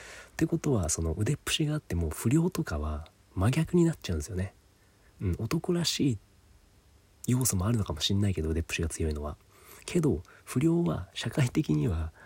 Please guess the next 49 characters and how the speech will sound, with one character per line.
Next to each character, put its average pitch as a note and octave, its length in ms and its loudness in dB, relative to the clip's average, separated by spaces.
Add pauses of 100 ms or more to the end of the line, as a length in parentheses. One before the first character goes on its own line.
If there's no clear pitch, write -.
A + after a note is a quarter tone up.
(280)
逆 G#2 220 0
に C#3 60 4
マ A#2 200 4
イ D3+ 60 6
ナ D#3 100 4
ス C#3+ 100 2
に C#3 60 4
働 C3 340 0
く - 60 -18
か F2+ 80 0
ら、 D#2+ 260 -2 (800)
ま D3 200 2
あ、 B2+ 100 2
弱 F#2+ 400 0
者 - 160 -4
に G2+ 80 0
入 F#2+ 200 -2
っ E2+ 40 -4 (140)
ち - 100 -4
ゃ E2 60 0
う - 20 -4
時 E2 240 -2
が D2+ 80 0
あ - 20 -2
る D2 60 -4
ん - 40 -4
で D2 40 -6
す - 80 -8
よ F#2+ 60 -4
ね。 C#3 120 -4 (540)
だ G#2+ 80 -2
っ - 20 0
て F2+ 120 2
ね、 A2 280 0 (220)
す - 280 6
ぐ D#3+ 140 6
パ - 160 -4
ク G2+ 140 0
ら F#2 80 4
れ E2+ 80 2
て D#2+ 80 0
た D2+ 120 -2
ら D2+ 160 -4
や E2+ 140 2
ば D3 120 0
い - 20 2
で - 80 -2
し - 60 -8
ょ。 - 180 -12